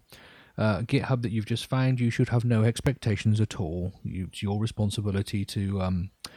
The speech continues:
do due diligence on that code before using it in your project, um, and to understand what that code is doing. And we've had that discussion before, and equally Marcus is just as passionate about that.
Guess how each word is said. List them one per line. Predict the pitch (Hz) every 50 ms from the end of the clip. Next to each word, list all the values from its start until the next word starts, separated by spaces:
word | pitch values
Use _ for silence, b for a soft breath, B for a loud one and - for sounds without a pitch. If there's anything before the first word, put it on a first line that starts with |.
| B B B B B B
do | - 110 98
due | 95 - 107 107 110
diligence | 110 110 101 104 101 - 107 104 - - 110
on | 104
that | 104 98 -
code | - - 101 95 98 -
before | 104 - - 90 92
using | 85 85 87 92 95 101 92
it | -
in | 95 98
your | 98 95 92
project, | - - 90 80 - - 60 53 - - - - - B B B B B B B B B
um, | - 90 98 98 95 92 90 90 92 87 90 98 95 - -
and | 98 95 98
to | - 107
understand | 104 104 110 - - - 101 98
what | 95 80
that | 95 95 -
code | - - 107 98 101
is | 104 101
doing. | - 104 95 92 92
And | 92
we've | 95 92 -
had | - 98 92
that | - 90 80
discussion | - - - - 101 - - 98 92
before, | 85 - - - 95 92 95 90 90
and | 87 90 90
equally | 92 - - 104 95
Marcus | 92 90 90 - - - - - 80
is | 78 -
just | - 104 - -
as | 113 -
passionate | - 117 110 - - 117 90 -
about | - - 90 98
that. | - -